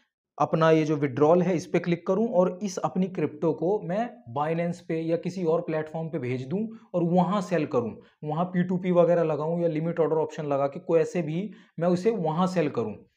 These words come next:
तो यहाँ पर भी एक रिस्ट्रिक्शन ये है कि अगर मैं सबसे पहले नंबर में, अगर मैं अपना ये विड्रॉ करना चाहता हूँ जो बीएनबी है, तो मुझे कभी भी ज़िंदगी में, अगर, ऑब्वियस सी बात है, जब आप वजीर एक्स के अंदर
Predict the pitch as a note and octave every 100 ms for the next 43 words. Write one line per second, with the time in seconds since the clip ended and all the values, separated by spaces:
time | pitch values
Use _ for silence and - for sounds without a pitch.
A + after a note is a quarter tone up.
0 | _ _ C#3+ C#3+ F3 G3+ G3+ G3+ G3+ F#3+
1 | F#3 E3 D#3+ D3+ D#3+ - C3+ C3 D#3 F3
2 | - _ - E3+ D#3 F#3+ G3+ - E3+ -
3 | G#3+ E3+ D#3+ D#3+ D3+ D3 D#3 G3+ - -
4 | _ C3 F3 F#3 F#3+ F#3 G3 G#3+ C#3+ A#2+
5 | D3 D#3+ E3 D3+ F#3 F3+ D#3+ C3+ D#3 E3
6 | D3+ D3+ D3 D#3 D3+ D#3+ D3 C3+ C#3 D3
7 | A2+ - _ _ G3+ F3+ D#3 C3+ F3 G#3+
8 | A#3+ - _ - F#3 F#3+ G#3+ D#3 C3 D#3+
9 | E3+ F3 F#3 C#3 G2+ - C3 D3 F#3 -
10 | - _ _ - D3+ D#3+ G#3 G3+ C#3 B2+
11 | C3+ D3+ D3 D3 D#3 G3 E3+ C3 D3 D#3
12 | D#3 D#3+ C3 B2+